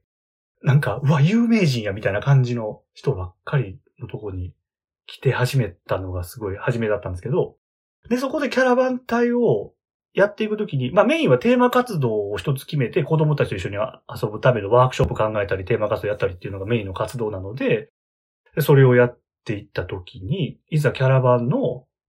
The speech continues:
夏ですね、本番の時に、もうこんなどん底みたいな人間が初めて違うパーティーの子供たちにテーマ活動で一緒に遊ぶみたいなことを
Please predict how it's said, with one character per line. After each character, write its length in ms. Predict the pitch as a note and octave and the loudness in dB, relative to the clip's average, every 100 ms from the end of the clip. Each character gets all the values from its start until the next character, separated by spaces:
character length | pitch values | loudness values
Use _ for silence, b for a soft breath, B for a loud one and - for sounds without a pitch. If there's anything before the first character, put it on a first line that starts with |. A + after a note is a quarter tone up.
| _ _ | _ _
夏 260 | A#2+ A#2 - | -6 -4 -6
で 60 | |
す 100 | F2+ | -4
ね、 60 | C#3 | -2
本 320 | C3+ D3+ D3 | 4 6 6
番 220 | C#3 C#3 | 6 4
の 120 | C3 B2+ | 2 0
時 300 | C#3 - A2 | -2 -4 -6
に、 300 | C#4 - - _ _ _ _ - | -4 -4 -8 _ _ _ _ -10
も 120 | G2+ | -10
う 120 | G2+ | -10
こ 180 | - F3+ | -4 0
ん 580 | F#3+ F#3 F3 F3 E3+ E3+ | 2 2 2 0 0 0
な 180 | E3 D#3 | 2 4
ど 180 | C#3 F#3 | 4 4
ん 120 | F3 | 2
底 160 | E3+ | 0
み 100 | E3+ | 0
た 60 | E3 | 0
い 40 | |
な 60 | A2 | 0
人 160 | G#2 G#2 | -4 -8
間 140 | G#2+ | -6
が 100 | G#2+ | -2
初 240 | D3 D3+ | 0 2
め 120 | D#3 A#2+ | 0 -2
て 80 | |
違 240 | F#2+ - F#3+ G3 F#3+ | -4 -4 4 6 8
う 60 | F#3 | 6
パ 200 | F#3 F3 | 4 4
ー 60 | |
テ 80 | C#3+ | 2
ィ 20 | |
ー 40 | A#2 | -2
の 60 | |
子 160 | A2+ D3 | -2 0
供 220 | D3 C#3 | 2 2
た 100 | C#3 | 0
ち 140 | A#2 G#2+ | -2 -6
に 100 | G2 | -6
テ 120 | E3+ | -2
ー 80 | F3 | 0
マ 120 | E3+ | 0
活 280 | F3 D#3+ C3+ | 0 -2 -4
動 380 | A2+ G2 F#2 | -4 -6 -6
で 120 | F2+ F#2+ | -6 -6
一 80 | |
緒 140 | F#2 C3 | -2 -2
に 100 | C3+ | -2
遊 260 | - - | -4 -6
ぶ 120 | A#2 C3+ | -4 -4
み 120 | B2 | -4
た 80 | G2 | -6
い 40 | |
な 80 | F#2 | -8
こ 120 | G2 | -10
と 140 | - | -10
を 200 | F#2 F2+ | -10 -12